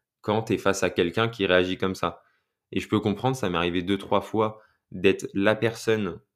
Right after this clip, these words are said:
qui semble insensible et quelquefois être en face de quelqu'un qui semble insensible. Je sais pas si ça t'est déjà arrivé, mais sûrement. Du coup, si il est, il semble insensible, forcément, il a moins de spontanéité, il va moins être en mode, « Bon, bah,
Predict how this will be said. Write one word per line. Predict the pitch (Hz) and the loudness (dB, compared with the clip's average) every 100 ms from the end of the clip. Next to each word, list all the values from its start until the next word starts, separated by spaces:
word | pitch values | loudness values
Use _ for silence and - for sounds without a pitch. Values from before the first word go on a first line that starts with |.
| _ - | _ -12
qui | 101 | -8
semble | - 95 | -2 -2
insensible | 90 - 90 - 135 131 - _ - | -2 -4 -6 -2 -2 -2 -6 _ -8
et | 104 | -4
quelquefois | - 98 98 95 110 117 135 | 0 0 0 -2 -2 -2 -2
être | - - | -6 -4
en | 104 | -6
face | 98 135 127 | -2 2 2
de | 107 | 2
quelqu'un | 107 101 107 113 | 0 -2 -2 -8
qui | - | -8
semble | 98 92 | -6 -4
insensible. | 90 101 98 92 87 - _ _ _ _ | -4 -4 -6 -6 -8 -12 _ _ _ _
Je | - | -4
sais | 92 | -2
pas | 110 | 0
si | 107 - | -2 -2
ça | - | -2
t'est | 92 92 | 0 2
déjà | 92 90 87 | 2 4 2
arrivé, | 85 87 117 | 2 0 0
mais | 104 87 80 - _ _ _ _ _ - | 0 -2 -6 -12 _ _ _ _ _ -10
sûrement. | - 90 101 - _ _ _ _ - | -4 -2 -2 -6 _ _ _ _ -12
Du | 104 110 | -6 -6
coup, | - 156 165 - _ _ _ | -2 -2 -2 -8 _ _ _
si | - - 131 135 110 | -14 -6 -2 -2 -2
il | - 90 | -6 -2
est, | 90 | -2
il | 90 92 | -2 -4
semble | 104 95 | -2 -2
insensible, | 90 95 90 - 131 123 90 | -2 -4 -4 -2 0 0 -2
forcément, | - 95 - 98 104 107 - - _ | -6 -8 -4 -2 0 0 -2 -12 _
il | - 90 | -8 -2
a | 87 | -2
moins | 92 | -2
de | 92 | -6
spontanéité, | - 98 95 92 92 90 98 123 | -6 -6 -2 0 0 -2 0 2
il | 127 | 2
va | 90 | 0
moins | 87 92 98 | -2 0 -2
être | 95 | -2
en | 90 | -2
mode, « | 90 104 104 | 0 -2 -2
Bon, | 104 | -2
bah, | 110 82 78 73 _ | 0 0 0 -4 _